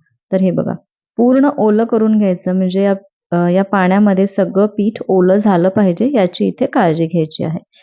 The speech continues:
तर हे बघा, या पद्धतीने मी संपूर्ण असं मिक्स करून घेतलं. अजिबात पीठ कोरडं राहिलेलं नाहीये कुठेच आणि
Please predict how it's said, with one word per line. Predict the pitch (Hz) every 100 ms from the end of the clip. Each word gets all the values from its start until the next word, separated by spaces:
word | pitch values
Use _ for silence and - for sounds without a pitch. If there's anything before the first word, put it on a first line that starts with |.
| _ _ _ 180
तर | 180
हे | 170
बघा, | 151 156
या | 170
पद्धतीने | 170 190 180 190 190 180 175
मी | 175
संपूर्ण | 180 196 185 180 196 196
असं | 190 190 190
मिक्स | 185 185
करून | - 190 190
घेतलं. | 190 185 175 214 - - _ -
अजिबात | 185 226 233 202 185
पीठ | 190 - 196 208 -
कोरडं | - 185 175 185
राहिलेलं | 208 196 190 185 190
नाहीये | 190 175 175
कुठेच | 180 180 180 247 - _ _
आणि | 190